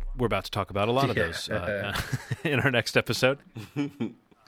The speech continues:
Speaker 1: So to me, I'm really intrigued by this, but it doesn't have its hooks in me yet outside of the fact that it is him, Edgar Wright. It's his first film in a while. And it's really his first film.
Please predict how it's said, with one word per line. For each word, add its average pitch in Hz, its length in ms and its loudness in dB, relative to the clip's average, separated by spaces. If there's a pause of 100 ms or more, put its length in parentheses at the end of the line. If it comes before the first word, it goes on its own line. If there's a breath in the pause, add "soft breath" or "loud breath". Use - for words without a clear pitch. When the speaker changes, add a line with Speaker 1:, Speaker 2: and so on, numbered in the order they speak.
(560 soft breath)
Speaker 1:
So 175 140 0
to 170 140 0
me, 190 160 4
I'm 139 180 4
really 160 180 4
intrigued 131 380 0
by 104 140 2
this, 92 280 -4
but 120 160 0
it 120 120 -2
doesn't 139 400 0
have 127 260 -2
its 127 120 -4
hooks 139 280 -4
in 117 140 0
me 113 120 0
yet 113 280 0
outside 117 420 2
of 113 80 0
the 104 60 -4
fact 101 400 -2
that 98 240 -2
it 104 100 -4
is 113 380 -4
him, 101 440 -2 (240 soft breath)
Edgar 107 220 -2
Wright. 98 260 0
It's 101 140 -6
his 113 140 -2
first - 240 -2
film 107 160 -2
in 92 60 -4
a 87 40 -4
while. 98 480 -2 (520 soft breath)
And 113 500 0
it's - 200 -4
really 160 200 6
his 131 140 0
first 131 340 0
film. 127 560 -2